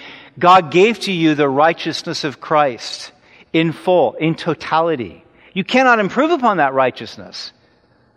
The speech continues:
that he gave you as a gift, that he credited to your account. Now, the rest of our life is spent, you know, trying to be like that. <laughs> Trying to be what God says that we really are in Christ.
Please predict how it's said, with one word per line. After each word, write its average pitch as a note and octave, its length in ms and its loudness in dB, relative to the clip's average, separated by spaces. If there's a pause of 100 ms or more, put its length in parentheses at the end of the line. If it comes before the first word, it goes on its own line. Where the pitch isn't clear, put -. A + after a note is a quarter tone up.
(600)
that E3 120 2
he F3+ 140 -2
gave G3+ 320 2
you F3 100 4
as E3+ 140 2
a E3 40 -4
gift, E3+ 680 0 (360)
that F3+ 120 2
he F#3+ 80 0
credited G#3 600 2
to - 140 -6
your F3 180 4
account. E3+ 460 0 (1000)
Now, G3 140 4
the G3 100 4
rest B3+ 240 4
of C#4 80 0
our A3 140 6
life G#3 580 4 (120)
is F#3+ 180 4
spent, G#3+ 400 0 (540)
you A3 100 0
know, F#3 240 0 (280)
trying G3+ 240 2
to F#3 60 4
be G3 180 2
like C#3 260 4
that. F#2 280 -6 (680)
<laughs> - 460 -16
Trying G#3+ 240 4
to G3+ 60 4
be G3+ 160 2
what - 500 2
God F#3 240 6
says F#3 260 4
that F3+ 100 2
we D#3+ 140 4
really D3+ 300 4
are C#3+ 400 4
in C#3+ 140 -4
Christ. B2+ 560 -2